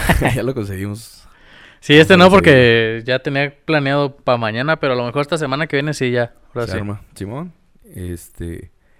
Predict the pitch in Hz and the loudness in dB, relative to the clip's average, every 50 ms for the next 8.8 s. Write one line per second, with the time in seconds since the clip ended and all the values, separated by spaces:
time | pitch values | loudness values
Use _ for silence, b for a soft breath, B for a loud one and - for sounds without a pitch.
0 | _ _ _ _ - 101 104 117 127 139 139 139 143 151 - 120 113 113 - 104 | _ _ _ _ -8 -6 -4 -2 0 2 2 2 0 0 -4 -6 -6 -6 -6 -6
1 | 107 123 143 135 110 98 - - 113 117 - _ _ _ _ _ _ - 123 131 | -6 -6 -6 -6 -8 -6 -6 -6 -6 -6 -8 _ _ _ _ _ _ -6 -6 -4
2 | 139 139 - 120 117 113 117 - 151 156 151 120 110 117 120 117 110 110 - 95 | -4 -4 -6 -6 -6 -4 -6 -4 -4 -4 -4 -4 -4 -4 -6 -6 -6 -8 -10 -10
3 | 95 104 104 95 87 - 95 95 104 101 - 92 92 95 92 90 87 - 92 95 | -8 -8 -8 -8 -10 -10 -10 -10 -10 -10 -8 -8 -8 -8 -8 -10 -10 -10 -10 -10
4 | 98 104 110 104 92 - _ b b b b b b b b b b b b b | -8 -8 -8 -8 -8 -10 _ b b b b b b b b b b b b b
5 | b b _ _ _ _ _ _ _ _ _ B B B B B B B _ _ | b b _ _ _ _ _ _ _ _ _ B B B B B B B _ _
6 | - 135 135 135 135 147 135 123 127 135 139 147 151 147 - 180 180 - 151 123 | 0 2 2 2 2 2 2 2 2 2 4 2 2 2 2 0 -2 -2 -4 -8
7 | 107 90 110 110 117 135 151 160 156 - 170 165 127 98 90 90 95 98 98 90 | -10 -10 -10 -8 -6 -6 -6 -8 -8 -8 -6 -6 -6 -6 -6 -6 -6 -6 -8 -8
8 | 87 90 90 92 104 127 139 - 131 107 101 98 95 87 85 | -10 -12 -14 -12 -12 -10 -8 -8 -6 -6 -6 -6 -8 -10 -12